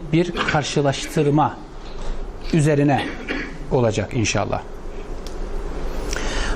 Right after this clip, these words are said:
Ben hemen Kur'an'da ilgili ayetlere geçmek istiyorum. <clears throat>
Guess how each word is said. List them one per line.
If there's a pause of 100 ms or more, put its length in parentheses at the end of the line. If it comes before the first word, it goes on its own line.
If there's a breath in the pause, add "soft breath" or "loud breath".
Ben (140)
hemen (640)
Kur'an'da
ilgili
ayetlere
geçmek
istiyorum. (200)
<clears throat>